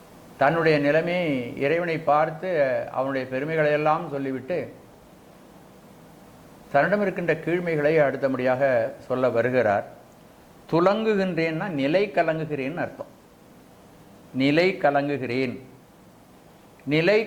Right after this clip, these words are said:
கலங்குகின்றேனை அடிமையாக உடையவனே அப்படின்னு பொருள். துலங்குகின்ற,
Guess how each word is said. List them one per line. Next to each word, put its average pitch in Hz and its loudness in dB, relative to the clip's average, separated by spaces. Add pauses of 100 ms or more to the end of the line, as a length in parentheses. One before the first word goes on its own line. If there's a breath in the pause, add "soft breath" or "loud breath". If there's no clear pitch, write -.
கலங்குகின்றேனை 170 0 (600)
அடிமையாக 180 0
உடையவனே 131 -2 (200)
அப்படின்னு 135 -8
பொருள். 110 -6 (720 loud breath)
துலங்குகின்ற, 180 2